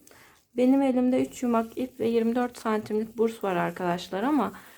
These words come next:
siz eğer farklı türden iplerle çalışacaksanız onun gramajını kendinize göre ayarlayabilirsiniz. Bursunuz daha küçük veya büyük olabilir benimkinden.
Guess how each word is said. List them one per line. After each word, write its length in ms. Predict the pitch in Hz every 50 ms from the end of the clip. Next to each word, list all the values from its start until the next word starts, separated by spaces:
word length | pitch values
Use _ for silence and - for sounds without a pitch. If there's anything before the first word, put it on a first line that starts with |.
| - _
siz 460 | - - - - 254 247 240 247 254 - -
eğer 340 | - 233 233 233 233 226 226
farklı 680 | - 226 214 214 214 - - 226 247 233 226 - -
türden 400 | - - 220 214 190 220 220 214
iplerle 480 | 214 214 - 226 220 226 226 214 208
çalışacaksanız 1000 | 208 - 202 185 202 - - 214 220 240 233 226 226 - - 208 220 262 339 330 -
onun 320 | - - 240 240 240 233
gramajını 680 | 226 240 226 226 226 226 226 220 220 233 240 262 294 285
kendinize 560 | - 277 247 220 220 214 220 220 226 220 233
göre 240 | 220 220 220 202 214
ayarlayabilirsiniz. 1120 | 214 220 214 202 202 202 196 196 196 190 196 196 196 202 202 - - 175 170 - - 185
Bursunuz 560 | 196 208 208 208 - - 220 220 226 226 226 - - - - - _ _ _ _ _
daha 240 | 214 220 226 226 226
küçük 340 | 226 - - - - - -
veya 460 | 208 214 214 208 208 202 214 214 220
büyük 320 | 220 214 214 220 220 - -
olabilir 560 | - 208 196 196 190 190 190 208 220 214 202
benimkinden. 720 | 196 185 180 160 156 175 - 175 165 165 170 233 285 370